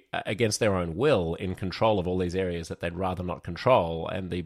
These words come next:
process of extricating themselves from those areas was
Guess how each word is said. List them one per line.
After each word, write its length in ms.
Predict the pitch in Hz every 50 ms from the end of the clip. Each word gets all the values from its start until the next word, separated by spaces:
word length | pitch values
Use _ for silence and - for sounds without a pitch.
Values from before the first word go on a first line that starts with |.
| - _ -
process 400 | - 113 117 117 - 98 87 90
of 100 | 87 101
extricating 540 | 120 120 - - 104 - 101 90 85 82
themselves 460 | 87 87 92 - - 98 87 82 85 -
from 180 | - 117 120
those 240 | 113 95 92 85 90
areas 640 | 90 87 85 82 82 80 82 85 85 82 82 - - - - - - - - - - - - - -
was 600 | - 101 101 98 98 95 95 95 92 - - -